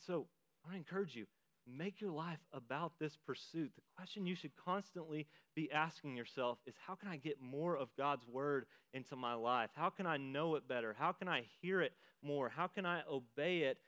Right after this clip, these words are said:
and listen to what God has to say to me in this book?" Because God has spoken to us in his Son, and Jesus is better revelation.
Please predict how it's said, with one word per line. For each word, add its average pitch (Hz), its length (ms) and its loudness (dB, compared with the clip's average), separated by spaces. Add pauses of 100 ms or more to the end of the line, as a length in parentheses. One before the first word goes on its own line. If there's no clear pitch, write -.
(160)
and 123 280 -6
listen 175 300 0
to 151 80 0
what 151 280 0
God 135 260 2
has 139 280 0
to 131 100 -14
say 147 320 -4
to 147 80 -2
me 117 340 -6
in 120 140 -10
this 117 180 -8
book?" 139 400 -2
Because 113 280 -12 (100)
God 156 320 2 (320)
has - 100 -20 (220)
spoken 151 560 -2
to 113 160 -4
us 104 140 -2 (420)
in 151 300 -2 (160)
his 131 160 -2 (180)
Son, 113 480 -2 (100)
and 107 140 -12
Jesus 127 640 -4 (640)
is 110 140 -10
better 147 320 0
revelation. 135 640 0